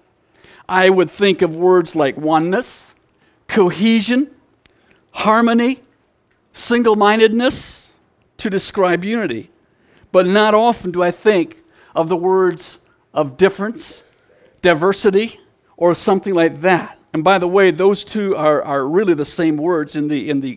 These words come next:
in the Greek. Uh, diversity and differences are the same in the original language. It means a distinction or a variety. So Paul sets the pace to call us to unity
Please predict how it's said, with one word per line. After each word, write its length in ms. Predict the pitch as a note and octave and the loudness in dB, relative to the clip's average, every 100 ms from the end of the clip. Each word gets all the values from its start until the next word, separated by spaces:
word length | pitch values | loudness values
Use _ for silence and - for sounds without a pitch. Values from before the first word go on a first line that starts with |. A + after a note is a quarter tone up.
| D#3 | -8
in 120 | C3+ | -8
the 80 | B2 | -10
Greek. 420 | - F3 D#3 - _ _ - - - | -6 -2 -2 -2 _ _ -20 -14 -4
Uh, 200 | C3 B2 | -2 0
diversity 480 | D3 D#3 F3+ - D3+ | -2 -2 -4 -2 -2
and 100 | C3 | 0
differences 600 | D#3+ - B2 - A#2+ - | -2 -4 -10 -8 -10 -10
are 200 | D3 C#3+ | -6 -4
the 80 | C#3 | -6
same 480 | - E3 D3 C#3+ C3+ - _ | -8 -4 -2 -2 -4 -8 _
in 160 | - D3 | -6 -2
the 80 | C#3+ | 0
original 500 | C#3 D3+ C#3+ C3 B2 | 0 -2 -6 -10 -8
language. 720 | C3 C#3+ D3+ A2 F#2+ - - _ _ _ | -2 0 0 -2 -10 -16 -20 _ _ _
It 140 | - E3+ | -8 -4
means 440 | F3 G3 F3+ E3 | 0 2 0 -2
a 140 | E3+ D#3+ | -2 -2
distinction 1120 | D3+ C#3+ - - G#3 B3 B3+ - F3 E3 D#3+ - | -2 -6 -8 -6 0 0 -2 -2 0 0 -2 -6
or 220 | F3+ F3+ | 0 2
a 80 | D#3+ | 2
variety. 880 | C#3 C#3+ C#3+ E3+ F#3+ F3+ C#3 - _ _ _ _ _ - - | 0 -2 0 2 4 4 0 -6 _ _ _ _ _ -20 -20
So 260 | - - A3 | -4 2 2
Paul 840 | - - - D4 E4 E4 D4 - | 2 -2 4 6 8 6 2 -4
sets 500 | - - C4+ C#4 - | -6 0 0 0 -6
the 140 | - | -4
pace 680 | G3+ - - A#3+ G3 F3+ - - _ _ - | -4 -4 2 4 4 0 -10 -18 _ _ -8
to 120 | E3+ | -8
call 480 | - - A#3+ D4 D#4+ | -8 -4 2 2 2
us 200 | D#4 - | -2 -6
to 140 | - | -6
unity 720 | G3+ F#3 C4+ C#4 - D#3+ C3+ | -4 2 4 4 2 -4 -4